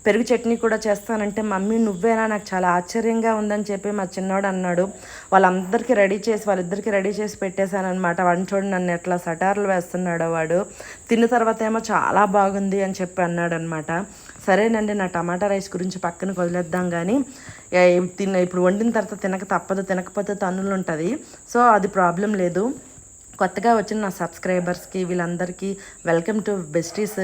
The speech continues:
Vlogs అండి. మీ, మీ ఆదరణ నాకు ఎప్పటికీ ఇలాగే ఉండాలని కోరుకుంటున్నాను. నేను కొత్త వీడియోస్ పెట్టేటప్పుడు నాకు కొంచెం సపోర్ట్ చేయండి. Actually ఈ మధ్యన ఫాలోవర్స్ చాలా తగ్గారు.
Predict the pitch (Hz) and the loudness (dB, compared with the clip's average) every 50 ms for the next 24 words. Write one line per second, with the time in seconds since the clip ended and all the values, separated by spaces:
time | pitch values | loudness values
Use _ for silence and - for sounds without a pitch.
0 | 180 165 165 175 170 160 156 160 - 180 165 165 165 165 170 190 233 233 - - | -2 0 0 0 0 0 0 -2 -4 -4 -4 -4 -2 -2 -2 -2 -2 -4 -8 -14
1 | - - - - 220 226 214 196 196 180 - 180 185 190 180 180 180 190 202 220 | -18 -12 -2 2 2 2 4 2 0 0 0 0 0 2 2 2 2 0 0 0
2 | 220 220 208 196 202 - 190 190 185 180 180 185 - 185 190 - 220 208 190 190 | 0 -2 -2 -4 -4 -2 -2 0 0 0 0 0 -4 -4 -2 -2 -2 -2 0 0
3 | 190 185 175 208 208 202 196 190 196 196 196 190 190 185 - 180 175 175 175 - | 0 0 0 -2 -2 0 0 -2 0 0 0 -2 -4 -4 -2 -2 -2 -2 -2 -4
4 | 190 185 180 - 170 180 180 175 175 175 180 214 233 - - - - - - 202 | -6 -6 -4 -4 -4 -4 -2 -2 -2 -4 -4 -6 -8 -10 -16 -20 -20 -10 -4 -2
5 | 220 220 - 202 185 - 226 214 247 240 226 196 233 226 226 - 208 190 196 208 | -2 2 2 0 0 0 -2 0 0 0 0 0 0 -2 -2 -4 -6 -4 -4 -4
6 | 208 202 208 202 - 202 202 190 180 - 185 180 175 - 196 185 - 190 170 175 | -2 -2 -2 -4 -2 -4 -4 -4 -4 -4 -4 -4 -4 -6 -8 -4 -4 -4 -2 0
7 | 190 196 202 196 - 214 202 190 180 180 180 185 175 170 175 - 202 208 208 208 | 0 0 0 0 -2 -4 -4 -2 -2 -2 -2 0 -2 -2 -2 -4 -6 -4 -4 -2
8 | 196 185 170 160 185 190 208 190 - 180 170 170 180 185 202 202 - - - - | -2 -2 -2 -2 -4 -4 -4 -4 -2 -2 0 0 0 0 -2 -4 -6 -12 -10 -6
9 | - 185 170 160 160 170 185 202 190 - 185 170 160 165 196 180 165 165 | -4 -2 0 0 2 2 2 0 0 -2 -4 -2 0 0 0 0 0 0